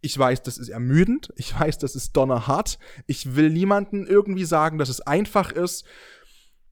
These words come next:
jetzt zu sagen, „Yo, du hast ein Kind und das schreit, du hast wenig Schlaf,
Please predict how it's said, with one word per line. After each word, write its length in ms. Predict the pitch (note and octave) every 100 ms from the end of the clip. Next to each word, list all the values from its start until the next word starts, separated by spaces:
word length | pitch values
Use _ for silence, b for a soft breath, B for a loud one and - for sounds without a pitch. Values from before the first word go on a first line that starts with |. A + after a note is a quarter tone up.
| _ _ _
jetzt 280 | C3+ F3 -
zu 80 | D3
sagen, 320 | C#3+ D#3 D3
„Yo, 260 | C#3 E3 E3+
du 120 | D3
hast 200 | C#3+ -
ein 100 | B2
Kind 400 | - F#3 G#3 -
und 140 | C3+
das 120 | C3+ -
schreit, 440 | - D3+ F#3+ -
du 80 | C#3
hast 220 | C#3 C3
wenig 340 | D3 F3+ F#3+
Schlaf, 600 | - - D3 C3+ D#3+ -